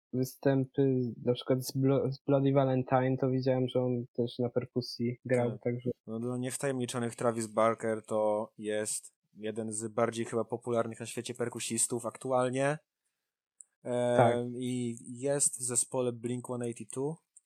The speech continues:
Speaker 2: Myślę, że dość znany zespół, taki pop-punkowy, zwłaszcza, ym, zwłaszcza znany pewnie dla ludzi, którzy słuchali takiego stylu, y, na początku, y,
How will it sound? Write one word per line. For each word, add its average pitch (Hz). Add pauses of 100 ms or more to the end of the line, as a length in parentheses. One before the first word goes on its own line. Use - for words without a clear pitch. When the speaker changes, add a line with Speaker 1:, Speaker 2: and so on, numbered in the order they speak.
(920)
Speaker 2:
Myślę, 170
że 156
dość 135
znany 131
zespół, 123
taki 123
pop-punkowy, 123 (640)
zwłaszcza, 123 (280)
ym, 113 (460)
zwłaszcza 123
znany 117
pewnie 117
dla 113
ludzi, 113
którzy 113
słuchali 113
takiego 113
stylu, 110 (680)
y, 113
na 110
początku, 117
y, 104